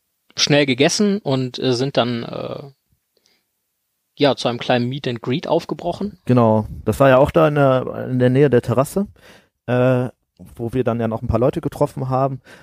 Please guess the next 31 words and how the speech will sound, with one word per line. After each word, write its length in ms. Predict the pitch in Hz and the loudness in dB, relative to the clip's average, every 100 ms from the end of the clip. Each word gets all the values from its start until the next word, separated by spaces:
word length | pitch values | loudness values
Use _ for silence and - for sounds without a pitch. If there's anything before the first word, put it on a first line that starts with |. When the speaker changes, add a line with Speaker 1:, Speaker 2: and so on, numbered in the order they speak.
| - | -8
Speaker 2:
Da 100 | 113 | 2
wurde 260 | 143 156 - | 4 4 2
eigentlich, 280 | 151 143 | 0 2
ursprünglich 260 | 147 - 147 | 0 2 2
war 80 | 147 | 4
es 60 | |
ja, 60 | 139 | 4
glaub 120 | 135 | 2
ich, 40 | 131 | 2
so 60 | |
geplant, 680 | 143 131 - - - 131 135 | 0 0 -4 -18 -2 -2 0
dass 100 | 127 | -2
jeder 180 | 127 120 | 0 -2
Podcaster 640 | - 139 - 143 - 127 | 0 -2 2 0 2 2
sein 160 | 123 110 | 2 2
eigenes 540 | 139 156 151 - - | 2 2 -2 -6 -4
Meet 180 | 143 156 | -2 -2
and 140 | 139 | -4
Greet 160 | 143 - | -6 -6
sozusagen 420 | 139 - 131 139 | -6 -4 -2 0
mit 120 | 135 | -2
seinen 160 | 127 127 | -4 -4
Zuhörenden 560 | - 147 143 135 127 127 | 2 2 2 -2 -4 -4
macht. 200 | 135 - - - - - | -6 -6 -20 -20 -16 0
Aber 280 | 113 120 | 4 6
irgendwie 380 | 120 143 131 123 - | 4 2 -2 -4 2
dadurch, 280 | 123 127 | 4 4
dass 160 | 127 120 | 2 0
das 360 | 120 - - - _ - | -2 -4 -16 -18 _ -4
glaub 160 | 120 117 | 0 0
ich, 340 | - - - | -4 -16 -20